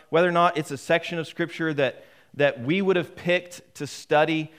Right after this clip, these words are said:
We just go through a piece at a time. Right now we're going through this Gospel of Matthew.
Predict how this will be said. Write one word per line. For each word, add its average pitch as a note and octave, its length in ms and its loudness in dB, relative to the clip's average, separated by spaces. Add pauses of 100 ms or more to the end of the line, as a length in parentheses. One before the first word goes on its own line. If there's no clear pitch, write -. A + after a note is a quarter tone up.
(160)
We F#3+ 180 0
just E3+ 260 -2
go E3+ 240 4
through D#3 560 -4 (340)
a B2+ 80 -8
piece F3 360 -4
at F#3 80 0
a F3+ 40 0
time. D3+ 400 0
Right C#3+ 180 0
now D3 180 0
we're D#3 60 -2
going D3+ 280 -4
through D3+ 420 -4 (280)
this D3+ 180 -2
Gospel D3+ 580 2
of C3+ 140 -2
Matthew. C3 640 0